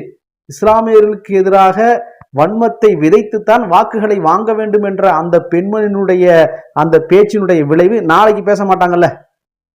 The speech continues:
அப்ப அந்த ஒரு விஷயம். அதே போன்று இன்னொரு பெண்மணியும் தோத்து போயிருக்கு. என்ன அப்படின்னாக்க, இங்க வந்து "ஜெய் ஸ்ரீராம்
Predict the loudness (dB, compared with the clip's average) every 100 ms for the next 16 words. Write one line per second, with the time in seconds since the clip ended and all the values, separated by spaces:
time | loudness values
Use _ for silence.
0 | _ -4 0 2 2 2 4 2 2 -2
1 | -4 -2 2 2 0 -2 0 2 2 0
2 | 0 2 0 0 -2 -2 -2 -2 0 -2
3 | -2 -4 0 0 0 -8 _ _ -8 -4
4 | -2 0 2 2 0 0 2 2 0 -6
5 | 2 4 4 0 -4 -4 0 0